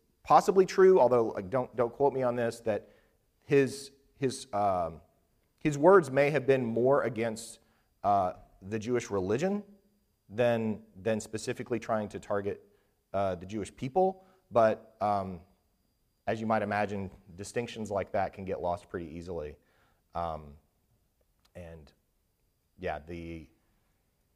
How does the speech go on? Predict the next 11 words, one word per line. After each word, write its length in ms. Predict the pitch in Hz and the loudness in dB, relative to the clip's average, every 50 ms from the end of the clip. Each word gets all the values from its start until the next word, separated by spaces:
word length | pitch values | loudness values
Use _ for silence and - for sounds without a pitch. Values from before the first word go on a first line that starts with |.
| _ _ - | _ _ -8
anti-Semitism 960 | 113 110 120 113 - - 120 117 110 110 - 107 95 104 101 98 95 92 - _ _ _ _ _ | -6 -2 -2 -2 -2 -2 -4 -6 -6 -6 -6 -6 -6 -6 -6 -8 -8 -10 -14 _ _ _ _ _
actually 300 | - 104 107 - - 110 | -2 -2 -2 -2 -4 -6
was 160 | 104 101 92 - | -6 -6 -6 -8
kind 160 | - 113 113 | -8 -6 -6
of 80 | 107 | -6
a 60 | - - | -6 -6
feature 320 | - 110 104 - 117 104 | -8 -10 -10 -8 -6 -8
of 100 | 95 82 | -6 -8
the 60 | 82 | -10
time. 340 | - - 87 85 82 78 71 67 _ _ _ _ _ _ _ _ _ _ _ _ | -12 -10 -10 -8 -8 -10 -12 -16 _ _ _ _ _ _ _ _ _ _ _ _
So 500 | - - - 95 92 87 85 82 80 | -12 -6 -4 -2 -2 -2 -2 -4 -6